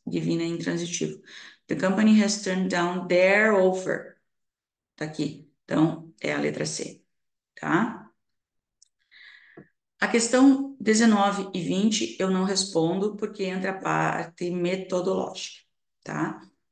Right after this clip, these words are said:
Parte metodológica, pedagógica, eu não respondo. Vocês sabem que eu não sou formada em letras, né? Minha formação é comércio exterior,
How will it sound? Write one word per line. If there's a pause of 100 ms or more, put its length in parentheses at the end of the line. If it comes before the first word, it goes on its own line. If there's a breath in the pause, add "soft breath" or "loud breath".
(240)
Parte
metodológica,
pedagógica,
eu
não
respondo. (460 loud breath)
Vocês
sabem
que
eu
não
sou
formada
em
letras,
né?
Minha
formação
é
comércio
exterior,